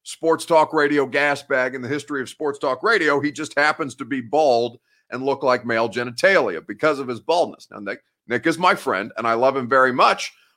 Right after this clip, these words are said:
but I would say, uh, that, uh, that there is a video that I saw go viral that I think would fit Nick's, uh, phallic, uh, phallic resources very well. Phallic resources sounds like an H R problem.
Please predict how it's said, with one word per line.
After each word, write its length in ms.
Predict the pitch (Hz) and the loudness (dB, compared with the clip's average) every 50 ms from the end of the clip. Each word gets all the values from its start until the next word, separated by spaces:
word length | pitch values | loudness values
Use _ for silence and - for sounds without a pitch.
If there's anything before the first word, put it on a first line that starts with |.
| _ - | _ -2
but 80 | 127 143 | 2 4
I 100 | 151 151 | 4 4
would 180 | 151 147 139 | 4 2 0
say, 500 | - - 185 214 240 226 196 190 214 220 - _ _ _ _ _ - | 0 2 4 6 6 6 6 4 0 -4 -8 _ _ _ _ _ -2
uh, 300 | - 160 165 170 170 165 - 139 | 2 4 6 6 6 4 2 2
that, 280 | 151 170 175 175 175 | 2 4 4 6 4
uh, 280 | 175 175 180 175 170 170 | 4 4 4 2 2 2
that 200 | 175 180 175 175 | 2 0 2 2
there 180 | 185 190 196 196 | 2 2 2 2
is 100 | 180 165 | 0 0
a 60 | 175 | -2
video 400 | 131 147 233 247 240 202 175 175 | -2 0 0 2 4 4 2 2
that 100 | 170 165 | 2 0
I 100 | 165 160 | -2 -2
saw 280 | 151 - - 196 190 190 | -2 -2 0 0 0 2
go 180 | 185 196 185 | 2 0 -2
viral 460 | 156 170 208 247 262 254 185 180 185 156 | -2 0 0 2 4 4 2 2 0 -2
that 100 | 165 170 | -2 -2
I 140 | 180 190 | -2 -2
think 400 | 190 - 165 135 143 156 - - _ _ _ _ _ _ - | -2 -4 -4 -4 -4 -6 -10 -16 _ _ _ _ _ _ -8
would 360 | 120 147 170 175 175 156 156 - - | -2 0 2 2 2 0 -2 -8 -10
fit 320 | - - - 170 185 180 - - _ _ | -12 -4 0 2 2 2 0 -4 _ _
Nick's, 460 | 117 127 156 185 214 - - - - - - | -8 -2 0 0 0 -2 -4 -8 -6 0 2
uh, 240 | 165 170 165 156 - | 4 4 4 4 2
phallic, 520 | - - - - 226 175 202 208 202 196 - - - _ _ _ _ _ _ - | -4 -10 -6 -2 0 2 2 2 2 0 -2 -6 -20 _ _ _ _ _ _ -6
uh, 300 | - 156 160 160 160 127 | -2 0 2 2 2 0
phallic 540 | 123 - - - 170 180 202 202 202 202 - | -4 -8 -4 -2 0 0 2 2 0 0 -2
resources 920 | 156 156 214 247 320 - - 175 147 139 123 - - 165 170 196 190 - _ _ _ _ _ _ _ | -2 -2 -2 -2 -2 -4 -2 -2 0 0 -2 -4 -6 -6 -6 -8 -8 -12 _ _ _ _ _ _ _
very 360 | 123 156 175 196 202 202 202 196 | -2 2 2 4 4 4 4 4
well. 500 | 202 226 247 262 226 165 - - 101 110 | 4 4 4 4 4 4 2 -2 -10 -10
Phallic 380 | - 135 127 123 120 - - | -6 -4 -2 -2 -2 -6 -6
resources 500 | 120 117 113 - - 120 107 104 - - | -8 -8 -8 -8 -8 -10 -10 -10 -12 -10
sounds 240 | - 123 117 107 107 | -8 -8 -6 -6 -6
like 140 | 113 107 110 | -6 -6 -4
an 80 | 104 | -4
H 200 | 107 110 107 - | -4 -4 -4 -2
R 160 | 117 107 107 101 | 0 0 0 0
problem. 400 | - 107 92 85 - - - | 0 -2 -2 -2 -2 -6 -14